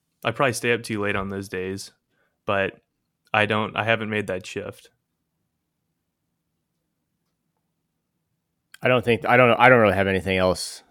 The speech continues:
Speaker 2: there. I just, I just noticed I don't, it's like one of those things I probably hadn't thought about it in years, but I just remember that bothering me at some point. And maybe it was just a social construct or something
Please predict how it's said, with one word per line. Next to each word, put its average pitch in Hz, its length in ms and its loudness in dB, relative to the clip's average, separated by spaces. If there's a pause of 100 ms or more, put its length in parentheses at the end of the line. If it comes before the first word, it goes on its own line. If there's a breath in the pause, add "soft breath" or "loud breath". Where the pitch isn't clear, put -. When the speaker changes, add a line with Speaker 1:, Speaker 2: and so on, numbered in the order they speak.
(140)
Speaker 2:
there. 92 520 -2
I 101 100 0
just, - 440 -4 (1080)
I 104 80 0
just 101 160 -4
noticed 101 480 0
I 98 100 -2
don't, 92 260 -4 (720)
it's 101 100 -4
like 117 140 4
one 123 100 6
of 120 60 8
those 107 100 6
things 110 180 2
I 95 40 0
probably 104 220 6
hadn't 101 220 0
thought 98 180 4
about 90 240 0
it 85 140 -6
in 87 320 -10 (960)
years, 92 640 -4 (520)
but 95 160 2
I 95 100 6
just 95 120 -2
remember 127 480 6
that 107 240 4
bothering 95 500 0
me 85 380 -12
at 95 160 -4
some 95 240 -4
point. 110 380 -2 (160)
And 107 100 2
maybe 165 160 8
it 170 40 8
was 120 120 6
just 120 180 0
a 98 240 4
social 110 380 4
construct 92 680 -4
or 85 80 -6
something 92 640 -4